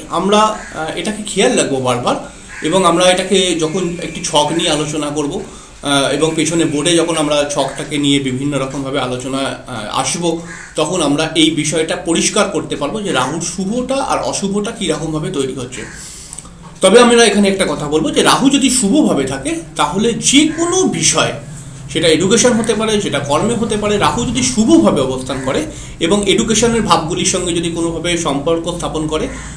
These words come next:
শুভভাবে থেকে বা এডুকেশনের গ্রহগুলির সঙ্গে যদি কোনোভাবে সম্পর্ক স্থাপন করে, বিশেষ করে গ্রহগুলির সঙ্গে যদি সম্পর্ক স্থাপন করে, তাহলে কিন্তু সেই জাতককে এগিয়ে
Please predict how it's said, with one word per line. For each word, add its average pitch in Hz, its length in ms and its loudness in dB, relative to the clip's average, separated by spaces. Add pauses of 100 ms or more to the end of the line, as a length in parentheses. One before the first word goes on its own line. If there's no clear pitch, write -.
(120)
শুভভাবে 180 600 6
থেকে 151 300 -2
বা 147 320 -2
এডুকেশনের 160 500 -2
গ্রহগুলির 170 480 0
সঙ্গে 165 260 -2
যদি 160 180 -4
কোনোভাবে 151 320 -6
সম্পর্ক 139 500 -6
স্থাপন 147 300 -8
করে, 185 140 -4
বিশেষ - 260 -4
করে 196 120 -2
গ্রহগুলির 208 520 2
সঙ্গে 180 280 -2
যদি 160 140 -4
সম্পর্ক 135 460 -4
স্থাপন 135 300 -6
করে, 202 300 0 (360)
তাহলে 135 240 2
কিন্তু 139 240 -4
সেই 143 180 -2
জাতককে 135 640 -4 (340)
এগিয়ে 202 540 8